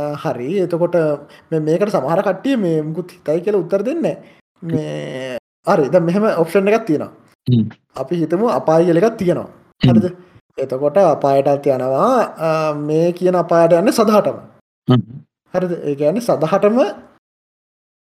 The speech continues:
Speaker 1: ඒ කියන්නේ දුක් විඳිනවා එක, එක දිගටම පට්ට දුකක්. හරිද?
Speaker 2: හ්ම්.
Speaker 1: ඒ යන්නේ ඔයා වැඩිපුරම ආදරය කරන එක්කෙනා.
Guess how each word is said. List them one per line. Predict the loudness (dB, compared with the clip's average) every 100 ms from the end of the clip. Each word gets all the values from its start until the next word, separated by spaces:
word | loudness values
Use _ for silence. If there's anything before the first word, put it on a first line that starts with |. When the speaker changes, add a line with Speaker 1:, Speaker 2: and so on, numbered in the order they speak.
| _ -14
Speaker 1:
ඒ | 0
කියන්නේ | 0 0 -6
දුක් | -10 -6
විඳිනවා | -2 2 4 4 4 4
එක, | 0 -6 -6
එක | 0 0
දිගටම | 0 2 2 2 0
පට්ට | -4 -8 -6 0 2
දුකක්. | 2 0 -6 -10
හරිද? | -2 -2 -2
Speaker 2:
හ්ම්. | -2 -4 -6 -20 _ -6
Speaker 1:
ඒ | 0 2
යන්නේ | 2 0 0
ඔයා | 4
වැඩිපුරම | 4 2 0 0
ආදරය | 2 2
කරන | 2 0 -4
එක්කෙනා. | -4 -6